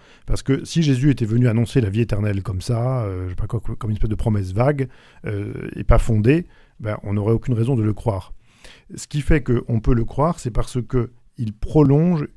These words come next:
une pensée qui est enracinée dans l'expérience même, hein, et dans l'expérience de tout un peuple,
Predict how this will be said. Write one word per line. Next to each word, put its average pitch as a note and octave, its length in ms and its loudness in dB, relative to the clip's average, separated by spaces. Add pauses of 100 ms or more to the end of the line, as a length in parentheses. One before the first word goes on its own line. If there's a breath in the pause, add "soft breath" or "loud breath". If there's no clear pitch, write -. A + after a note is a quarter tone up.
(140)
une A#2 320 0
pensée D#3 520 0
qui A2+ 260 -6
est - 120 -6
enracinée B2+ 440 0
dans G#2+ 100 0
l'expérience A#2 720 2
même, G2+ 280 -2 (320)
hein, A2+ 80 -8 (400 loud breath)
et C#3+ 80 -8
dans A#2+ 120 -2
l'expérience C3+ 260 0
de A#2+ 80 0
tout - 240 -2
un A2+ 100 2
peuple, D3 380 2